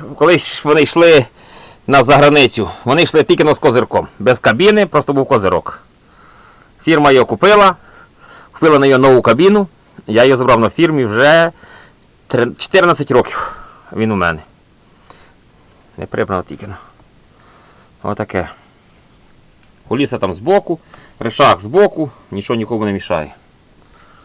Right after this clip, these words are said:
Отакий трактор. Воздухан виведений з цієї сторони,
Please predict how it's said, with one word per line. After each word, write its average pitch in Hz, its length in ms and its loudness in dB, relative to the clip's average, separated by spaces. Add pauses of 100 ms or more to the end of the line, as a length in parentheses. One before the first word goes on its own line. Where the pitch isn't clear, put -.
(920)
Отакий 107 300 -12
трактор. - 360 -8 (1800)
Воздухан 127 520 0
виведений 110 460 -2
з - 40 -18
цієї 190 260 0
сторони, 185 420 -6